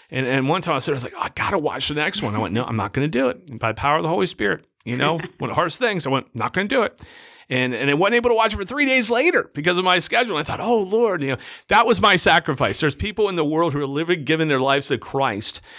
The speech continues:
Speaker 1: And as an American Christian, I had to sacrifice, Betty, because I couldn't watch the show for three days, you know? And, and I'm on season three of, of se-,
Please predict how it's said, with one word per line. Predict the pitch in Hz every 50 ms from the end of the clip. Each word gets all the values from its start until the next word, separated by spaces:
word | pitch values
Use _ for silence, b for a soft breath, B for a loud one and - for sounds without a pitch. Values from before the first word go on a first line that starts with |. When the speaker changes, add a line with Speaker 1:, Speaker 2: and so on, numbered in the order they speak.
| B B
Speaker 1:
And | - 143
as | 139 135
an | 135 147
American | 135 147 160 170 175 170 185 170 143
Christian, | - - 156 160 156 - 131 117 113 -
I | 143 151
had | 170 175 170
to | 139
sacrifice, | 127 - - 147 147 151 151 - 139 - - 123 117 107 -
Betty, | - 120 110 110 107 104 95 B B B B B 202 B B
because | - 135 - 147 139
I | - 135 156
couldn't | 160 - 170 175 143 143
watch | 143 135 135 135 135 135 - -
the | 131 117
show | - - 143 123 127
for | 123 - 107
three | - - 120 113 117
days, | 110 110 101 98 87 - - - -
you | 113 107
know? | 104 104 117 135 156 165 B B B B B B B B B B _
And, | - 131 131 131 -
and | 147 147 143 139 147
I'm | 147 151
on | 147 143 135
season | - - 175 185 185 160 165 156 131
three | - - 156 156 165 165 160 156
of, | 143 117 131 131 - -
of | 123 127 120 110
se-, | - - - 151